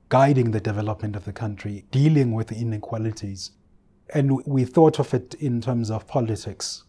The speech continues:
And we thought if you get the politics right, the rest will follow. And it hasn't happened. Now, I think if we can build a state that is served by people who have the right ethos in terms of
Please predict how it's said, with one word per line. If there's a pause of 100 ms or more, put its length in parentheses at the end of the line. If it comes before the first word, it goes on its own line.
(180)
And
we
thought
if
you
get
the
politics
right, (120)
the
rest
will
follow. (140)
And
it
hasn't
happened.
Now, (140)
I
think
if
we
can
build (140)
a
state
that
is
served
by
people
who
have
the
right
ethos (100)
in
terms
of